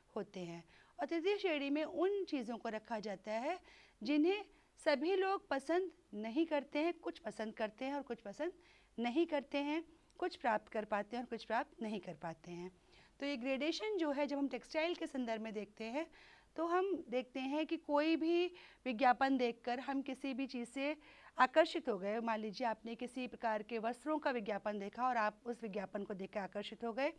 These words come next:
कि बहुत ही खूबसूरत कोई वस्त्र है। जब आप उस वस्त्र को देखने के बाद उसके पास पहुंचते हैं, तो आप सबसे पहले देखते हैं कि उसका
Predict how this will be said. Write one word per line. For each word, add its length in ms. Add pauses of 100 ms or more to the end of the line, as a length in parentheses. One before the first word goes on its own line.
(460)
कि 100
बहुत 340
ही 80
खूबसूरत 440
कोई 160
वस्त्र 360
है। 460 (440)
जब 240
आप 180
उस 160
वस्त्र 240
को 140
देखने 480
के 160
बाद 380
उसके 280
पास 260
पहुंचते 440
हैं, 160
तो 100
आप 200
सबसे 240
पहले 240
देखते 300
हैं 180
कि 160
उसका 380